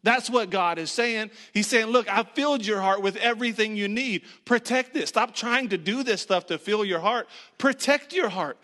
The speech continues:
I've already put my spirit in there. I've already put peace in there. I've already put love in there. I've already put the, the light of the world in there. It's already inside of you as a reflection of Jesus." Guard it.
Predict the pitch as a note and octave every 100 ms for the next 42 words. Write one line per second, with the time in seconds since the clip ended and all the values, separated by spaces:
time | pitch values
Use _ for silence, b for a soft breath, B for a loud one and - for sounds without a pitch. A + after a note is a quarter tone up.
0 | B - A#3 B3 B3+ C4 G3+ C4+ C4 A#3
1 | G#3+ - C4+ C#4 B3 F3 D3+ C3 A#2+ B
2 | B F#3 B3+ B3 A3 A#3+ - - C4+ C#4
3 | A3+ F#3+ F3 C#3 B2 B B F#3+ G#3+ B3
4 | A#3+ A#3+ A#3 E3 G#3 C4 A#3+ F3 D#3+ D3+
5 | B2+ B B G3 C4 B3 - B3+ B3 B
6 | B B G3 G3+ F#3+ G3 G3+ A3+ C4 A3+
7 | G#3+ F#3 G3 G3 C4 B3 A3 F3+ E3+ D#3+
8 | C3+ B B A3+ A3 B3 C#4 C4+ A3 G3
9 | - A3+ C#4+ D4 - C4 C#4 C4 F#3+ B3+
10 | C#4 A#3 A3 G3+ F#3 - C#4+ C#4+ - A#3+
11 | G3+ G3 F#3 C#3 A#3+ C#4+ A#3+ C3+ - -
12 | - _ _ _ _ _ _ _ _ _
13 | _ _ _ _ _ - C#3 B3 D4 A#3+
14 | B2+ - -